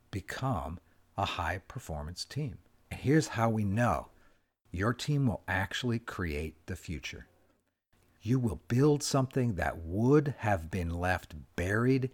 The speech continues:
in the soil of "shoulda done that," or "coulda done that," or, "You know, somebody ought to," until the seed of opportunity dies.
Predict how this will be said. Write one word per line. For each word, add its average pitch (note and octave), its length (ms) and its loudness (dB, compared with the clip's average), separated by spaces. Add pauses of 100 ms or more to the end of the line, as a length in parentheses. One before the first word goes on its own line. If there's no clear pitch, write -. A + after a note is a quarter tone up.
in G2+ 220 -2
the D#2 80 -4
soil G#2+ 760 0 (480)
of D#2 320 -12
"shoulda - 560 8
done C3 300 6
that," C#2+ 380 -4 (340)
or C#2 300 -4 (120)
"coulda D3+ 480 8
done E2+ 220 4
that," C#2+ 300 -4 (320)
or, E2+ 320 -2 (280)
"You E3+ 140 6
know, B3+ 420 8
somebody A3 480 8
ought A2+ 260 8
to," G#2 340 0 (800)
until D#2 420 -6
the C#2 160 -4
seed C#3+ 400 4
of C3+ 100 2
opportunity F#2+ 720 0 (140)
dies. C#2+ 520 -6